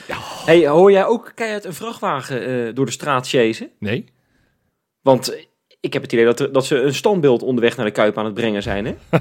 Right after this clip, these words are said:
Speaker 1: <laughs> Voor wie? Want ik kan er wel een paar bedenken.
Speaker 2: Nou, ik, ja.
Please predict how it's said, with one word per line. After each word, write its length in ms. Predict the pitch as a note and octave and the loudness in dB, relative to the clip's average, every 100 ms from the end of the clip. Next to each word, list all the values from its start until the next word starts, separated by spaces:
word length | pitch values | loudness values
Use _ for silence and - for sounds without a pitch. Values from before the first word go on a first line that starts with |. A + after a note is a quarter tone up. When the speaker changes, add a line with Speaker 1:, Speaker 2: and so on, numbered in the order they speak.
| - | 0
Speaker 1:
<laughs> 340 | C3+ - B2 - | -4 -4 -4 2
Voor 100 | G3+ | 4
wie? 220 | G#3 B2 - - | 4 2 -2 -4
Want 120 | C3 | -2
ik 60 | F3 | 0
kan 120 | G3 | 0
er 60 | G3+ | 2
wel 80 | |
een 60 | G#3+ | 2
paar 140 | B3 A#3+ | 4 2
bedenken. 400 | D4+ E3+ A2 G#2 - - - _ | 2 -2 -4 -10 -16 -20 -20 _
Speaker 2:
Nou, 440 | - G#2 F#2+ G#2+ - | -4 0 2 0 -2
ik, 160 | - B2 - - - | -8 -12 -14 -14 -8
ja. 260 | F#2+ G2+ | -8 -8